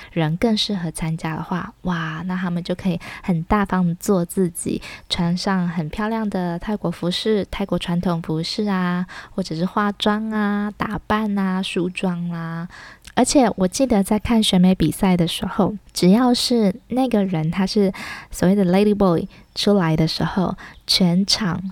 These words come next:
全校欢呼尖叫都会非常的大声。当然其中也有一些班级，因为每一年都会举办嘛，那可能就是你高中三年举办三次，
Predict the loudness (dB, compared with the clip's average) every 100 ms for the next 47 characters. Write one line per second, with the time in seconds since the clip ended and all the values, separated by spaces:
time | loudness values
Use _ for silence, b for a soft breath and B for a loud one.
0 | -4 2 2 4 2 2 2 0 -2 -4
1 | 0 2 2 2 4 4 2 0 0 2
2 | 0 -2 -2 0 -2 -2 -4 -4 -4 -4
3 | -4 -6 -6 -6 -6 -6 -4 -4 -6 -6
4 | -4 -4 -4 -8 B B B B -4 0
5 | 4 4 2 0 0 0 2 2 2 -2
6 | -6 -4 2 4 4 2 0 0 0 0
7 | -2 -4 -4 -2 -2 B B B -6 -2
8 | 0 0 -2 0 0 0 0 -2 -6 -4
9 | -2 -2 -4 -6 -4 -4 -4 -6 -8 -6
10 | -6 -4 -6 -6 -4 -2 -2 -2 -2 -2
11 | -4 -6 -6 -4 -4 -6 -8 -8 -4 -4